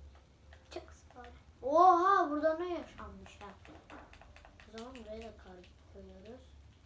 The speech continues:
Kamp alanı mükemmel oldu. Müç, müç,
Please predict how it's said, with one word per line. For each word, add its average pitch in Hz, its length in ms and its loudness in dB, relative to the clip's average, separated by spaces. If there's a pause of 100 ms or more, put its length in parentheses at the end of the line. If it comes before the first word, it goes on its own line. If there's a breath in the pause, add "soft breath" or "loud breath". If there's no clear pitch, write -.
(720)
Kamp 311 300 -8
alanı 233 280 -10
mükemmel 254 800 -16
oldu. 196 280 -16 (2500)
Müç, 262 540 -10
müç, 254 520 -10